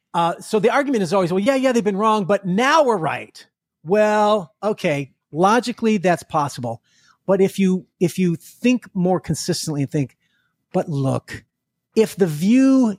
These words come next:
has to keep changing every ten years and has done so for a thousand years," or even let's just go back a hundred years, right? If the view has been changing constantly, maybe it's not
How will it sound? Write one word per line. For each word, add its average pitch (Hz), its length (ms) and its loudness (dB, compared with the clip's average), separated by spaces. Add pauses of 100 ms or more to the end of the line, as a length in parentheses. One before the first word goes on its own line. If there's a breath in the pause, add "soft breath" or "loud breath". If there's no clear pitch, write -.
has - 320 -4
to 160 80 -8
keep - 260 -6
changing 151 540 -2
every 165 280 0
ten 165 300 -2
years 143 560 -2 (440)
and 143 160 -2
has 160 300 0
done 156 220 2
so 170 240 2
for 143 220 -2
a 127 40 0
thousand 139 460 0
years," 135 400 -2
or 196 100 -2
even 269 220 -2
let's 262 140 0
just 214 140 -2
go 190 60 0
back 175 180 0
a 160 40 -2
hundred 147 260 -2
years, 117 240 -14
right? 135 220 0 (460 loud breath)
If - 140 -4
the 180 80 2
view 190 200 2
has 233 140 0
been 170 160 0
changing 180 640 0 (340)
constantly, 175 760 -2 (480)
maybe 208 520 2
it's - 200 -2
not 170 540 2